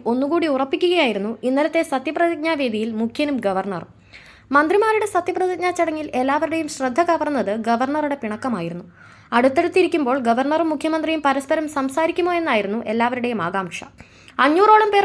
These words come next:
പങ്കെടുത്ത ചടങ്ങിലെ എല്ലാ കണ്ണുകളും അവരുടെ നേർക്കായിരുന്നു. വൈകിട്ട്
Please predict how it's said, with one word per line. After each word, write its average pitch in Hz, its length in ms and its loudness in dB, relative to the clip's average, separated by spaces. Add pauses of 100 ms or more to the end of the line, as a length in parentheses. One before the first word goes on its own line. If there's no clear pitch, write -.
പങ്കെടുത്ത 339 360 2
ചടങ്ങിലെ 302 440 2 (160)
എല്ലാ 285 220 2
കണ്ണുകളും 294 460 2 (100)
അവരുടെ 277 340 2
നേർക്കായിരുന്നു. 202 600 -4 (460)
വൈകിട്ട് 277 400 6